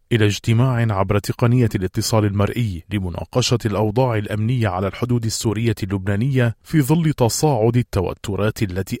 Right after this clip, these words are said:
أدت إلى مواجهات، لتأكيد أهمية العمل والتركيز على التحديات المشتركة التي تواجه البلدين، لا سيما عملية التهريب.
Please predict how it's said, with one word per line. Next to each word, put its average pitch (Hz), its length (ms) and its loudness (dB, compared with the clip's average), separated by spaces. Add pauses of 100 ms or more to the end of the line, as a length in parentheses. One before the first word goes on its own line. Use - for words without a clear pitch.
أدت 120 340 0
إلى 107 180 0
مواجهات، 110 760 2 (240)
لتأكيد 120 600 -2
أهمية 104 680 2
العمل 110 480 0 (180)
والتركيز 139 720 0
على 113 200 4
التحديات 110 720 -2
المشتركة 131 640 2
التي 87 260 -4
تواجه 113 500 4
البلدين، 104 680 2 (160)
لا 120 200 2
سيما 95 640 0 (220)
عملية 101 600 0
التهريب. 98 580 -2